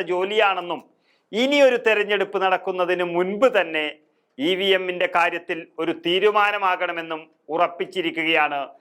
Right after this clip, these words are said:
പ്രതിപക്ഷമായ ഇന്ത്യ സഖ്യം. അതുകൊണ്ട് ദില്ലി തെരഞ്ഞെടുപ്പിന് മുൻപ് തന്നെ തീരുമാനമാകണമെന്നാണ് എടുത്തിരിക്കുന്ന തീരുമാനം. അതിൻ്റെ ഭാഗമായി കോൺഗ്രസ് നേതാക്കളും മുതിർന്ന രാഷ്ട്രീയ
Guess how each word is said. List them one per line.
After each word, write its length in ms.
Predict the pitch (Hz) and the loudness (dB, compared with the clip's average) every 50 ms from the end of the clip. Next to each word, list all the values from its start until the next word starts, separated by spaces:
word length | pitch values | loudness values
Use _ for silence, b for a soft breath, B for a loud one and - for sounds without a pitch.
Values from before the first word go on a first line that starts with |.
| b b b _ - | b b b _ -4
പ്രതിപക്ഷമായ 800 | 185 - 151 165 165 160 160 - 165 147 139 135 135 135 131 131 - - - | -4 -2 0 0 0 -2 -2 -2 -2 0 0 0 2 2 0 0 -2 -6 -12
ഇന്ത്യ 200 | 147 151 151 143 131 120 - | -6 0 2 2 2 0 -2
സഖ്യം. 260 | 117 - - 101 - _ _ b b b b b b b | -14 -14 -14 -18 -18 _ _ b b b b b b b
അതുകൊണ്ട് 300 | 214 226 269 269 262 254 254 220 220 | 0 2 2 2 2 2 0 -2 -2
ദില്ലി 240 | 220 220 247 277 277 269 269 | -4 0 0 0 0 2 2
തെരഞ്ഞെടുപ്പിന് 580 | 247 233 220 214 220 214 202 202 208 208 196 190 180 | 0 0 0 -2 -2 -2 -2 0 -2 -2 -2 -2 -4
മുൻപ് 260 | 180 180 196 196 226 214 208 | -4 -4 0 0 0 2 2
തന്നെ 240 | 185 180 175 170 170 165 - | 0 0 -2 -4 -6 -6 -6
തീരുമാനമാകണമെന്നാണ് 1300 | 165 170 185 202 202 196 190 185 180 180 175 170 160 160 160 165 165 160 160 156 156 156 151 151 147 147 143 139 - _ - 147 | -8 -6 -2 -2 0 0 2 0 0 0 0 0 0 0 0 -2 -2 -2 -4 -2 0 0 0 0 -2 -4 -6 -6 -8 _ -2 -2
എടുത്തിരിക്കുന്ന 600 | 147 156 - - 165 156 147 139 - 147 131 135 135 135 151 | -2 -2 -4 -4 -4 -4 -4 -4 -6 -4 -4 -4 -4 -4 -4
തീരുമാനം. 440 | 160 165 175 160 143 131 117 - _ _ _ _ _ _ _ _ _ - - 151 | -2 0 0 0 0 0 -2 -6 _ _ _ _ _ _ _ _ _ -4 -2 -2
അതിൻ്റെ 220 | 165 202 202 208 196 196 | 0 0 0 0 2 2
ഭാഗമായി 500 | 180 180 175 180 175 175 170 175 180 196 185 - - | 0 0 -2 -2 -2 0 0 0 -2 -4 -6 -6 -2
കോൺഗ്രസ് 420 | 180 165 180 196 190 202 196 202 190 | 0 0 0 0 -2 -4 -4 -2 -2
നേതാക്കളും 500 | 175 170 170 165 160 160 - 165 170 185 202 - b b b b b - | -2 2 2 2 0 0 -2 -4 -4 -4 -6 -14 b b b b b 0
മുതിർന്ന 340 | 160 180 190 208 214 214 220 214 202 196 | 0 4 4 4 2 4 2 2 4 2
രാഷ്ട്രീയ 500 | 196 196 196 - - 202 220 214 208 | 2 0 -2 -8 -10 -6 -2 2 2